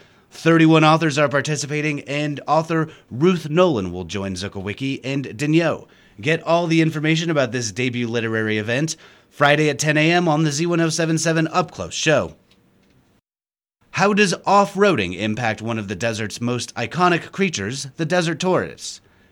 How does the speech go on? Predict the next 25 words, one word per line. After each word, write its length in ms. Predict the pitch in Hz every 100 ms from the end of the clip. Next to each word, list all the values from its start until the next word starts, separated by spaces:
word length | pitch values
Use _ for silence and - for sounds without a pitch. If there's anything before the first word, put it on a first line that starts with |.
| _
You 200 | - 170
can 140 | 165 143
find 260 | 160 160
out 260 | 160 156 - _
Friday 440 | _ - 156 160 147
night 280 | 143 175 -
at 160 | 135
an 100 | 127
educational 640 | 123 139 127 143 127 131 113
lecture 360 | 120 123 156
at 100 | 135
the 60 | 113
Mojave 320 | 107 117 104
Desert 280 | 107 95 98
Land 260 | 127 170
Trust. 360 | 135 117 160 - - _ _ _ _
Hear 280 | 160 165 156
from 320 | 156 139 131
Randy 440 | 107 135 143 135
Banis, 420 | 120 123 147 160 -
president 540 | - 175 147 107 92
of 100 | 90
Friends 300 | 85 98 92
of 80 | 87
Jawbone, 480 | 90 98 104 135 135